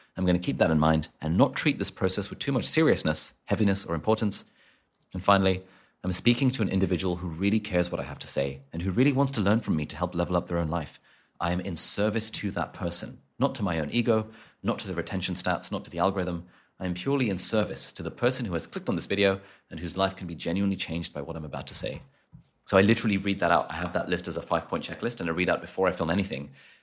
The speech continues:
because that helps me connect to the purpose behind the thing that I'm doing. 'Cause otherwise it's too easy to be like, "Oh, well, I guess I'm, like, making another video for the algorithm. I guess there's a sponsor on this. I guess I'll make money." And none of those things are particularly fulfilling.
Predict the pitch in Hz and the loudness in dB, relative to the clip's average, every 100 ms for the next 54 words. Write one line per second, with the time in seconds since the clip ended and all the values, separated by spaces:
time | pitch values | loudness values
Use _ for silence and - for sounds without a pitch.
0 | _ - - 101 - 95 - - 95 - | _ -10 -8 -8 -2 -2 -2 -4 -6 -6
1 | 85 - - 90 85 80 - - - 87 | -8 -8 -2 -2 -2 -6 -6 -4 -6 -4
2 | - - 82 - 85 87 87 87 80 78 | -6 -8 -8 -4 -4 -2 -4 -4 -4 -4
3 | 73 82 143 - - - _ - 196 147 | -2 -2 -2 -8 -20 -20 _ 4 6 10
4 | 104 98 - 107 90 87 87 - 80 76 | 8 6 0 2 2 4 0 2 4 6
5 | 101 107 98 90 90 90 - 80 82 90 | 8 8 10 10 8 4 -2 -6 -4 -2
6 | 87 92 90 87 - 98 92 85 85 85 | 2 2 2 0 0 0 0 0 2 2
7 | - 107 85 82 82 82 82 82 - - | 2 2 2 2 2 2 0 -4 -14 -20
8 | - 80 98 95 - 92 90 - 92 85 | -8 2 4 4 4 4 4 4 4 6
9 | 85 82 82 - 76 85 101 98 82 80 | 4 6 4 4 -2 -2 -2 -2 0 -2
10 | 80 - - _ _ _ _ - 110 120 | -4 -8 -20 _ _ _ _ -2 2 4
11 | 123 98 101 98 98 85 - - 82 80 | 4 6 6 6 2 0 -2 -8 -4 -4
12 | 76 - 78 69 | -6 0 0 0